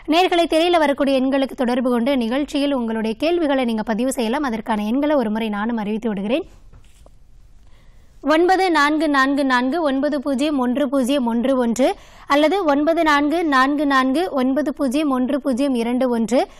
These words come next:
அல்லது எட்டு ஒன்று இரண்டு நான்கு நான்கு நான்கு ஆறு ஒன்று ஒன்று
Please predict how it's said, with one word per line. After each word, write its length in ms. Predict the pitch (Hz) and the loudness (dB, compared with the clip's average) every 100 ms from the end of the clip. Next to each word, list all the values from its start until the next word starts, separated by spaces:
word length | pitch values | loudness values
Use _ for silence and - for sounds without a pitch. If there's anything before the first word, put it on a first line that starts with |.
| - | -10
அல்லது 440 | - 277 302 349 392 | 0 2 4 2 2
எட்டு 380 | 277 277 381 370 | 0 0 0 2
ஒன்று 360 | 330 320 339 | 2 2 0
இரண்டு 440 | 285 285 277 359 330 | 2 2 2 -2 0
நான்கு 420 | 247 247 269 277 | 0 2 2 2
நான்கு 460 | 269 247 240 339 339 | 2 2 0 -2 0
நான்கு 500 | 240 247 302 302 294 247 254 349 | 2 2 2 2 4 4 2 -2
ஆறு 400 | 269 240 277 294 | 2 2 2 2
ஒன்று 360 | 269 247 269 226 | 0 0 0 -2
ஒன்று 400 | 226 226 262 | -2 0 0